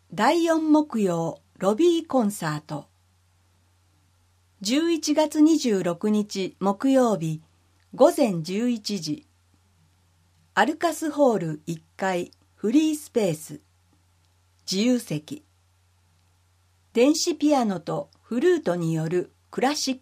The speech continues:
ク、ポップスなど。入場無料。人数制限を行う場合があります。申し込み、当日直接です。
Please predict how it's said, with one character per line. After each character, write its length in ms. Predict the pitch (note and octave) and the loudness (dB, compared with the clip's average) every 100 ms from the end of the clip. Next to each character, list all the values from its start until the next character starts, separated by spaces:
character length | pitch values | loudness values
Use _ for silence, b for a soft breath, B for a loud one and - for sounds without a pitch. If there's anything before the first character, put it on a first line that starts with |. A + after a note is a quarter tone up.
| _ | _
ク、 220 | - - _ _ _ _ _ _ _ _ | -12 -12 _ _ _ _ _ _ _ _
ポ 120 | - | 0
ッ 20 | F4+ - | 0 0
プ 80 | G#3 | -8
ス 200 | G3 D3+ | -4 -2
な 200 | D3+ F#3+ | -2 -2
ど。 180 | E3 - _ _ _ _ _ _ _ _ _ _ _ | -8 -12 _ _ _ _ _ _ _ _ _ _ _
入 240 | A#3+ D#4 | 6 6
場 420 | D#4+ D4+ C#4+ C4+ - | 4 6 6 6 -2
無 180 | E3+ E3+ | -8 -2
料。 400 | G3 F#3+ F3 E3 _ _ _ _ _ _ _ _ _ | 0 0 -2 -8 _ _ _ _ _ _ _ _ _
人 280 | G#3 C4+ D#4 | 10 12 12
数 220 | C#4+ D4+ | 8 4
制 280 | C#4+ D4 A#3+ | 4 2 2
限 300 | G3 F3 E3 | 2 2 2
を 200 | E3 D#3 - | 0 -2 -4
行 220 | E3 C4 | 0 6
う 260 | B3+ A#3+ A3 | 6 6 4
場 160 | G#3+ | 4
合 140 | G#3+ G#3 | 6 4
が 180 | G3 | 6
あ 60 | G3 | 4
り 140 | F#3+ | 4
ま 140 | F#3 F#3 | 0 0
す。 220 | - - _ _ _ _ _ - | -6 -18 _ _ _ _ _ 2
申 220 | A#3+ F4+ | 4 4
し 120 | - | 2
込 180 | - C4+ | 0 2
み、 260 | A#3+ A3+ - _ _ _ _ _ | 2 -2 -10 _ _ _ _ _
当 200 | - A#3 | 2 4
日 260 | B3 G#3 G#3 F3+ | 4 2 -8 -8
直 220 | D#3+ D#3+ | -8 -8
接 300 | G#3+ G#3 G3+ | -6 -6 -6
で 140 | F#3 F3 | -8 -8
す。 200 | - | -10